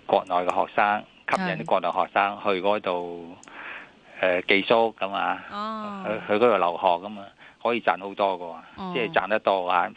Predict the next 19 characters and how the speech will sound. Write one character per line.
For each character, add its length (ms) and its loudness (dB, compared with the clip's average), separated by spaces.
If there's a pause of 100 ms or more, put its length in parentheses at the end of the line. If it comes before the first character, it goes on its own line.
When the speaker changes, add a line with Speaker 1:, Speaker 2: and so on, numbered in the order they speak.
(240)
Speaker 1:
嗰 160 -4
個 480 0 (920)
住 180 -10
宿 160 -4
費 280 4
啊、 120 4 (100)
食 180 -8
宿 80 -2 (120)
費 200 2
啊 140 0
咁 80 -6
樣。 200 -4 (260)
Speaker 2:
嗯。 400 -10
Speaker 1:
好 100 2
似 120 4
酒 200 2
店 160 0
咁 100 2
樣 200 2